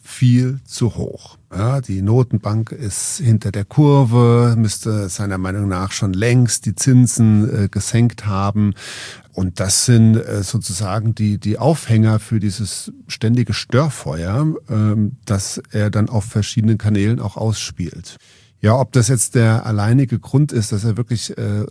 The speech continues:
schnelle Zinssenkungen, ähm, hier möchte, darüber lässt sich natürlich trefflich spekulieren. Aber er ist stetig bemüht, sozusagen das, äh, Vertrauen auch, äh,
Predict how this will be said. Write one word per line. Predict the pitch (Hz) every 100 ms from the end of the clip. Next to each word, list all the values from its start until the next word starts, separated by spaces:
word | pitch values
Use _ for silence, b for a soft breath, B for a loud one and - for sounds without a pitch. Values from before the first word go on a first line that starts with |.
| -
schnelle | - - 107 107
Zinssenkungen, | 98 - 123 120 117 113 - 113 113 110 101 123
ähm, | 110 98 92
hier | - 110 101 101 -
möchte, | 104 104 110 - 117
darüber | 101 101 98 214 123 113 110
lässt | 113 -
sich | 113
natürlich | 104 110 - _
trefflich | - 117 - 107
spekulieren. | - 104 107 117 110 113 139 123 - - - -
Aber | 104 113 120 120 127 - -
er | 123
ist | - 110 - -
stetig | - 127 123 -
bemüht, | 113 117 135
sozusagen | - 117 107 98 107 104 104
das, | 98 92 -
äh, | - 101 95
Vertrauen | - 98 - - 98 127 127 101 82 113 117 B B B B B B _
auch, | 104 98 101 - -
äh, | 104 101 98